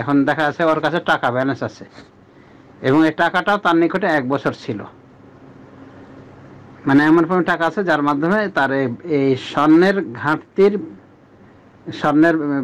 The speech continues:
ব্যালেন্সের ঘাটতি পূর্ণ হয়ে যাবে, তাহলে সে নেশাব পূর্ণ করে জাকাত দেবে, মানে, স্বর্ণর ঘাটতিটা পূর্ণ করবে টাকা দিয়ে। যেহেতু স্বর্ণের, স্বর্ণ শাখা হতে পারে, বিকল্প হতে পারে টাকা, আর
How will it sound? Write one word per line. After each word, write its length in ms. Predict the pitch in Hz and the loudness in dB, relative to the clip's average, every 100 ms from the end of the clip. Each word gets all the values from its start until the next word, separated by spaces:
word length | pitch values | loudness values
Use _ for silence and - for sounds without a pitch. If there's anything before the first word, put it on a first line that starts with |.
| 131 | -2
ব্যালেন্সের 440 | 139 160 165 165 123 | 0 0 0 -4 -4
ঘাটতি 220 | 147 - 190 | -6 -4 0
পূর্ণ 160 | 175 143 120 | 4 4 2
হয়ে 140 | 107 104 | -4 -6
যাবে, 160 | - - - | -12 -20 -10
তাহলে 260 | 127 143 165 165 | -4 -2 -2 -2
সে 120 | 202 240 190 | -4 -2 0
নেশাব 300 | 135 - 151 - | -2 0 -4 0
পূর্ণ 200 | 160 160 156 | 4 6 4
করে 140 | 170 180 135 | 0 0 0
জাকাত 220 | 113 104 117 | -4 -10 -16
দেবে, 160 | - - _ - - - - - - - - - - - - - - - - - - | -16 -18 _ -20 -20 -20 -20 -20 -20 -20 -20 -20 -20 -20 -20 -20 -20 -20 -20 -20 -8
মানে, 160 | 131 123 120 | 0 0 0
স্বর্ণর 420 | 156 147 156 165 165 123 | 0 4 4 2 -2 -4
ঘাটতিটা 380 | 143 - 165 165 | -4 -4 -4 -2
পূর্ণ 160 | 175 165 151 | 2 2 2
করবে 320 | 151 160 208 208 - | 0 2 0 0 -2
টাকা 180 | - 131 101 | -2 -2 -6
দিয়ে। 160 | 104 - _ _ _ _ _ - - - | -14 -18 _ _ _ _ _ -20 -16 -2
যেহেতু 280 | 160 170 190 170 | 0 2 0 0
স্বর্ণের, 400 | - 170 175 180 175 _ _ _ _ _ _ _ - | 0 2 2 0 -4 _ _ _ _ _ _ _ -14
স্বর্ণ 320 | - 151 165 170 156 | -2 4 6 4 0
শাখা 300 | - 151 180 147 | -6 -2 0 0
হতে 180 | 165 180 151 | -2 -2 -2
পারে, 140 | 135 156 | 0 0
বিকল্প 260 | 160 160 143 | 0 0 0
হতে 140 | 147 165 | 0 2
পারে 140 | 151 165 | 2 0
টাকা, 200 | - 147 - _ - - - | -4 -12 -12 _ -20 -20 -4
আর 60 | 135 | -4